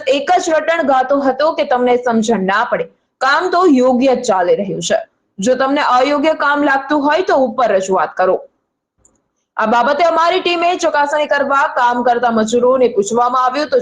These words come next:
જણાવ્યું કે આઠ તગારા કપચી, આઠ તગારા રેતી અને ત્રણ તગારા સિમેન્ટ વાપરવામાં આવતું હોય તે યોગ્ય ન હોય તેમ મજૂરો પણ જણાવી રહ્યા છે. જે લેબર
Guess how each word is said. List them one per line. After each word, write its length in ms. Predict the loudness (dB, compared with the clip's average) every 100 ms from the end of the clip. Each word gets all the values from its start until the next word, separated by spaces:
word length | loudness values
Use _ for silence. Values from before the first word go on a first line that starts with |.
| 0
જણાવ્યું 440 | 0 0 0 -4 -4
કે 80 | -8 -10 _ -6
આઠ 340 | -2 0 0 -2
તગારા 420 | 0 2 2 0
કપચી, 400 | -2 -2 -2 -4 -4 -6
આઠ 260 | -4 -2 0 0
તગારા 400 | 2 2 2 2
રેતી 320 | -2 0 0
અને 120 | 0 -4 -12 _
ત્રણ 300 | 0 0 0
તગારા 380 | 2 2 2 0 0
સિમેન્ટ 340 | 0 0 0 0
વાપરવામાં 560 | 0 2 2 2 2
આવતું 260 | 0 0 -2 0
હોય 180 | -2
તે 140 | 0 0 2
યોગ્ય 260 | 2 0
ન 80 | 0 -2
હોય 160 | -2 -4 -8 _
તેમ 200 | -2 0 2
મજૂરો 340 | 2 2 2 2 0
પણ 200 | 0 0
જણાવી 380 | 0 2 0
રહ્યા 240 | 0 0 -2 -2
છે. 100 | -4 -6 _ _ -4
જે 280 | 0 0 2
લેબર 240 | 2 2